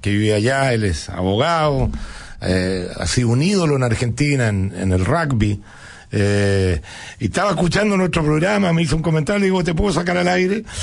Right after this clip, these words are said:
Me refiero a Chirola Skolnik, conocido como Chirona, Alejandro es su nombre, pero todo el mundo lo conoce como Chirola.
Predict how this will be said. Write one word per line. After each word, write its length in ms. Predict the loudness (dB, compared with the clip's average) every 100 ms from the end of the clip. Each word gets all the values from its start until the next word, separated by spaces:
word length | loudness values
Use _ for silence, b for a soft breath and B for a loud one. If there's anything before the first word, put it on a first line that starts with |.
| B
Me 100 | -2
refiero 400 | 0 0 0 0
a 160 | 2 0
Chirola 420 | 0 0 2 0
Skolnik, 720 | 0 -4 -2 0 2 2 0 -4 -16 -12
conocido 560 | -6 -6 -4 -2 0 0
como 240 | 0 0
Chirona, 640 | 0 0 2 2 0 -2 -2
Alejandro 580 | -2 0 0 2 2 2
es 60 | 2
su 100 | 0
nombre, 240 | 2 0
pero 200 | 2 0
todo 120 | 2
el 60 | 2
mundo 300 | 2 2 0 B B B
lo 160 | 0 2
conoce 340 | 2 2 0
como 240 | 0 0
Chirola. 500 | 0 0 2 2 0